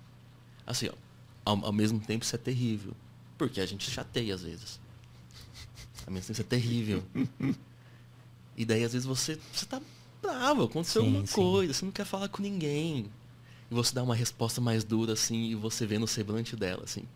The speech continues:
Speaker 1: "Poxa, por que, por que que você tá me maltratando assim?" Sabe, eu só queria conversar, eu só queria ficar aqui do lado, né?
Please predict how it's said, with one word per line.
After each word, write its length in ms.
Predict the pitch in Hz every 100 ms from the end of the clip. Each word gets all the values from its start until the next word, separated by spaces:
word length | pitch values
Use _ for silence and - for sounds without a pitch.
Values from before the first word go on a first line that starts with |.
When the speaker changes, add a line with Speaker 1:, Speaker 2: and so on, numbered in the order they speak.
| -
Speaker 1:
"Poxa, 400 | 110 107 110 123
por 160 | - 110
que, 120 | 147 - -
por 100 | -
que 140 | 143
que 80 | 127
você 60 | -
tá 80 | 113
me 120 | 107
maltratando 600 | 107 101 104 95 98 101
assim?" 340 | 104 - - 110 - - - - - -
Sabe, 220 | - 147
eu 20 |
só 140 | 147 170
queria 260 | - 175
conversar, 600 | 175 185 160 139 - 123 123
eu 40 |
só 120 | -
queria 160 | 127 139
ficar 140 | - 131
aqui 140 | 120
do 100 | 117
lado, 420 | 104 113 117 - 123 - - - - - -
né? 100 | -